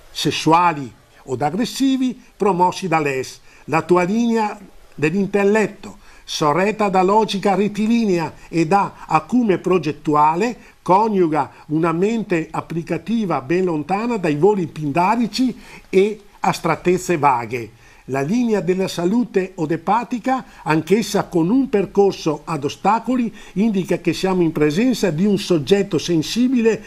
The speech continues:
come corde di violino, nel senso che avverti le vibrazioni del tuo corpo, sapendo cogliere le mine-, le minime anomalie di carattere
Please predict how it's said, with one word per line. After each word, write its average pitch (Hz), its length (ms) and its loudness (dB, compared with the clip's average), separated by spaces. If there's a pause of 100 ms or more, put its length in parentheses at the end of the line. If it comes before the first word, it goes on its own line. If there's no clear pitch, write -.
(140)
come 175 280 0
corde 202 640 0
di 180 180 -2
violino, 226 720 0 (160)
nel 175 180 2
senso 214 560 -2
che 175 120 -4
avverti 165 600 -2
le 170 140 2
vibrazioni 196 880 -2
del 160 160 0
tuo 175 180 -2
corpo, 247 560 0 (220)
sapendo 196 540 0
cogliere 233 600 0 (160)
le 160 200 0
mine-, 185 560 0 (260)
le 160 500 2
minime 180 580 2
anomalie 185 880 2
di 156 160 -2
carattere 202 680 0